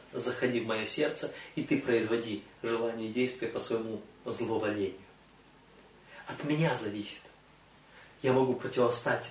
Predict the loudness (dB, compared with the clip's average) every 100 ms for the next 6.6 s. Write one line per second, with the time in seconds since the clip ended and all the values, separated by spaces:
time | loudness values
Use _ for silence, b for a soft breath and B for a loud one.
0 | -10 -8 0 0 2 0 2 2 4 2
1 | 0 -2 -2 -2 -2 -2 -2 -2 -2 -2
2 | 0 0 0 -2 -10 -20 -20 -20 -20 -20
3 | -20 -20 -20 -20 -20 -20 -6 2 2 2
4 | 0 2 4 2 -4 -6 -2 0 0 -2
5 | 0 -2 0 0 -2 -4 -4 0 0 0
6 | -2 -2 -4 -4 -2 -4